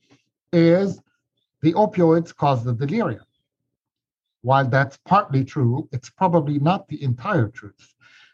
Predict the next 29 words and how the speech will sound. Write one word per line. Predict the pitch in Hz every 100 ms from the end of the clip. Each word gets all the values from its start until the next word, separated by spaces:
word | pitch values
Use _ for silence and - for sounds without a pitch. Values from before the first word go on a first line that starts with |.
| _ -
Because | 123 127 127 117
when | 135
you | 143
look | 196 233
at | 196 -
that | 156
chart | - 143 117 -
up | 120
close, | - 135 175 208 -
you | 139
realize | 160 180 143 123
that | 123
that | 135 131
patient | 147 131 131 123
is | 127
also | 127 160 165 170
receiving | 160 156 143 131 139 151 151 _ _ _ 135
hydroxyzine | 131 139 131 - 120 117 131
for | -
anxiety, | 127 123 113 110 104 135 202 _ _ _ _ _ _
is | 170 165
also | 185 175 180 143
hyponatremic, | 143 143 - 160 151 - 127 113 147 208 _ _ _ _ _ _ _ _ _ _
also | 160 180 202 - 180
have | 160 156 143 143 139 -
a | 120
very | 131 151 170
high | 156 147 147 151 165 -
calcium, | 135 127 - 160 180 233